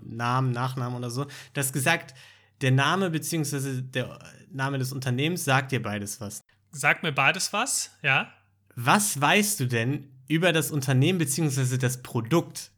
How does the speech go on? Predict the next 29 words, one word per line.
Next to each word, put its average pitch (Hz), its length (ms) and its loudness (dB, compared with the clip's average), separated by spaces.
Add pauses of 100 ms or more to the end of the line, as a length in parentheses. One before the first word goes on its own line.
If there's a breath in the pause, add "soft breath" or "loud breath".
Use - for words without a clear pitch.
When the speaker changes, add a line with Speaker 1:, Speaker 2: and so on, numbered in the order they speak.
Speaker 1:
dieses 107 300 -6
Unternehmens? 104 720 -8 (760)
Speaker 2:
Das 127 140 -8
ist 131 60 -4
jetzt 143 160 -6
peinlich, 160 480 2
weil 156 240 2
ich 156 120 -4
hab 160 120 -6
alles 160 280 -2
wieder 160 140 -2
vergessen. 143 460 -2
Ich 131 140 -6
weiß, 156 260 4
dass - 180 -2
es, - 240 0
wenn 165 120 -2
ich 156 140 -6
mich 156 120 -6
nicht 170 180 -4
vertue, 175 440 -4
eine 151 200 -4
Tech-Company 196 680 -2
auch 180 160 -10
ist. 247 360 -6 (140)
Speaker 1:
Ja. 117 760 -2 (1300)
Speaker 2:
Da 160 220 6
hört's 160 220 0
auf. 123 380 -8